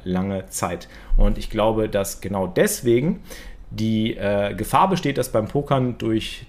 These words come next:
die, das Glückselement und durch die Varianz, ähm, ganz oft Eindrücke entstehen, gerade bei Anfängern oder bei wenig erfahrenen Spielern, die dazu führen, dass man falsche Annahmen trifft und mit diesen falschen Annahmen nicht wirklich langfristig erfolgreich sein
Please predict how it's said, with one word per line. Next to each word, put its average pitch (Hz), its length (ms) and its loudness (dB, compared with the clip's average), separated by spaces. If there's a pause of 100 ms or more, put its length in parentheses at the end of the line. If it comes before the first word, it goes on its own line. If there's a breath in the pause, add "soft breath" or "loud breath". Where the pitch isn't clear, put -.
die, 98 300 -2
das - 180 -8
Glückselement 135 680 0
und 104 460 -6
durch 104 200 -6
die 101 120 -4
Varianz, 104 580 0 (360 loud breath)
ähm, 107 520 2
ganz 180 360 4
oft - 420 0 (260)
Eindrücke 185 420 4
entstehen, 139 540 0
gerade 110 320 0
bei 98 360 2
Anfängern 160 580 2
oder 110 200 0
bei 92 240 0
wenig 139 240 2
erfahrenen 120 480 -2
Spielern, 113 400 0 (320 loud breath)
die 117 80 -2
dazu 127 240 4
führen, 127 400 4 (300 loud breath)
dass 110 220 -2
man 101 240 0 (140)
falsche - 380 -2
Annahmen 95 420 -2
trifft - 360 -12
und 101 120 -6
mit 95 140 -2
diesen 110 160 0
falschen 113 380 0
Annahmen 123 480 2 (340 loud breath)
nicht 143 400 2
wirklich 123 480 2
langfristig 113 760 -2
erfolgreich 98 500 -2
sein - 200 -8